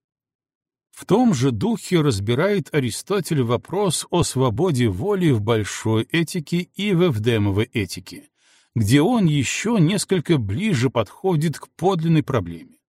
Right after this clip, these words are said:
Все это, однако, неопределенно и поверхностно. Всюду сказывается его метод. Он не подходит прямо к делу с помощью анализа, а выводит свои заключения синтетически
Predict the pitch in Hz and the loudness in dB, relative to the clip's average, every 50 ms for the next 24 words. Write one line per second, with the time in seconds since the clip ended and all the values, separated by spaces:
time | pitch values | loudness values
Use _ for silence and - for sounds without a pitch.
0 | _ _ _ _ _ _ - - - - 131 127 135 190 240 247 - - 147 127 | _ _ _ _ _ _ -14 -8 -2 0 2 2 4 2 0 -2 -2 0 0 0
1 | 104 92 110 - 208 170 - - 160 147 143 143 135 - - 120 110 98 98 95 | 0 -2 -4 -6 -6 -6 -2 0 2 2 2 2 2 0 -2 -4 -4 -4 -4 -2
2 | 107 170 214 208 196 196 190 190 190 165 - _ _ _ - - 170 151 - - | -2 -2 -2 -2 -2 0 0 2 0 0 -2 _ _ _ -4 -2 -2 0 0 0
3 | 143 117 92 92 98 - - - - - - - - - - _ _ _ _ _ | 0 0 0 -2 -6 -8 -10 -16 -18 -16 -16 -16 -18 -20 -20 _ _ _ _ _
4 | _ _ _ _ _ _ _ _ - - - - - 226 262 247 208 226 226 214 | _ _ _ _ _ _ _ _ -12 -10 -2 0 2 2 2 2 2 2 2 0
5 | 156 - - - 185 220 190 151 165 175 180 185 175 - - - 151 143 139 139 | 0 -2 -2 0 0 2 2 2 0 0 2 0 0 0 0 0 2 2 4 4
6 | 139 120 107 95 85 - - _ _ _ _ _ _ _ _ _ - 190 208 240 | 2 2 2 0 -4 -10 -18 _ _ _ _ _ _ _ _ _ -4 0 2 4
7 | 240 226 208 202 175 - 160 139 - - - - 190 208 151 135 139 - _ - | 4 4 4 2 2 0 0 -2 -2 -4 -6 -4 -4 -2 -2 -2 -4 -4 _ -4
8 | 135 170 185 170 143 120 104 95 90 85 156 202 196 180 139 - - - 143 160 | -2 0 2 2 2 0 0 -4 -6 -6 -4 -2 -2 -2 -2 -4 -4 -6 -4 -2
9 | 170 151 127 - - 151 - - 123 110 101 87 82 82 87 85 87 113 117 101 | 0 0 0 -2 -4 -4 -2 0 0 0 0 -2 -4 -6 -8 -4 -2 -2 -2 -2
10 | _ - - _ _ _ - 143 135 120 117 127 113 107 147 170 151 135 120 - | _ -16 -20 _ _ _ 0 2 2 4 4 2 2 2 2 2 2 0 0 -2
11 | - - 107 113 135 135 117 92 104 - - 104 104 - - - 220 214 208 208 | -4 -4 -2 0 0 2 0 0 -2 -4 -6 -6 -8 -8 -6 -4 -2 0 0 0
12 | 202 156 - - 190 180 143 - 151 - - 131 - - 131 120 - - - 135 | 0 -2 -2 0 0 0 0 0 -2 0 0 -2 0 0 -2 -4 -2 0 2 2
13 | 113 98 | 2 0